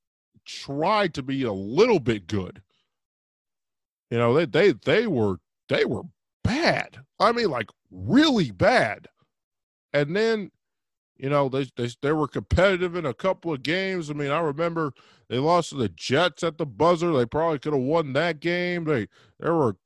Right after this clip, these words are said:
maybe one or, another one or two games that they were really close in. They were pretty competitive, um, in, and they, they just couldn't get, get the,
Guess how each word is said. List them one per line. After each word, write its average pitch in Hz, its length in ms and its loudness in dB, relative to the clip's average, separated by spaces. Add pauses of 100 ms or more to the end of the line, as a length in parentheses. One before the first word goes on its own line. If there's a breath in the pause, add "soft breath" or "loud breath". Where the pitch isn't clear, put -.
(140)
maybe 139 360 -2
one 117 300 0
or, - 260 -6
another 127 400 -2
one 101 500 -4
or 147 100 -2
two 165 260 -2
games 156 480 -2
that 113 80 -10
they 143 120 2
were 139 140 4
really 147 260 2
close 151 460 -2
in. 160 160 0
They 131 80 0
were 107 80 0
pretty 160 260 -4
competitive, 160 720 -2 (720 soft breath)
um, 123 500 0
in, 185 460 0 (280)
and 117 160 -2
they, 139 120 0
they 135 180 0
just 147 240 -4
couldn't 139 260 -4
get, 135 220 -2
get 139 200 -6
the, 120 180 -6